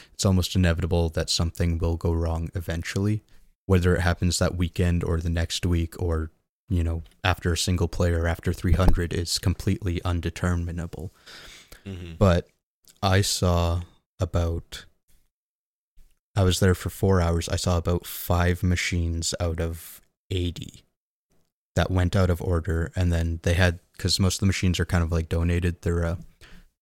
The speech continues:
Speaker 1: people will take from their personal collections or from On Location and put 'em here for the weekend.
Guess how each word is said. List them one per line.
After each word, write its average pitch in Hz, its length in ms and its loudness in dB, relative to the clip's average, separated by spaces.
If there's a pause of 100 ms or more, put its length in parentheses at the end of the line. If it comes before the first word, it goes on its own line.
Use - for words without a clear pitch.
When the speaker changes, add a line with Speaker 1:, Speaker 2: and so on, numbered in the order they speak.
Speaker 1:
people - 260 0
will 87 80 2
take - 280 -2
from 85 140 0
their 82 100 2
personal 85 400 -2
collections 85 500 -2
or 82 80 -2
from 82 420 -4
On 85 240 0
Location 85 560 -2
and 82 140 -2
put 87 140 2
'em 82 100 -2
here 85 400 -4
for - 240 -6
the 85 100 -6
weekend. 87 480 -6